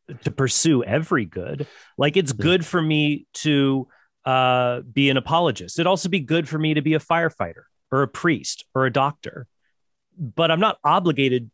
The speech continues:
Speaker 1: to do all of those things. It's impossible. I can't do that. So there are many good, so I think it's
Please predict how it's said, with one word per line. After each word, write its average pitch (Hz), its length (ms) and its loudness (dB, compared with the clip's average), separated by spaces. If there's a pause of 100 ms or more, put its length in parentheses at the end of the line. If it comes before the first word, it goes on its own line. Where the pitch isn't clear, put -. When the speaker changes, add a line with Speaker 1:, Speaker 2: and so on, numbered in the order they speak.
Speaker 1:
to 147 100 0
do 156 200 2
all 160 280 2
of 190 80 0
those 110 220 -4
things. 151 180 -2
It's 208 40 0
impossible. 208 640 -2
I 208 60 -14
can't 226 320 -2
do 101 180 -4
that. - 240 -14 (420)
So 170 380 2
there 170 240 4
are 175 60 4
many 190 300 4
good, 165 520 0
so - 160 -4
I 151 60 4
think 220 220 0
it's - 260 -6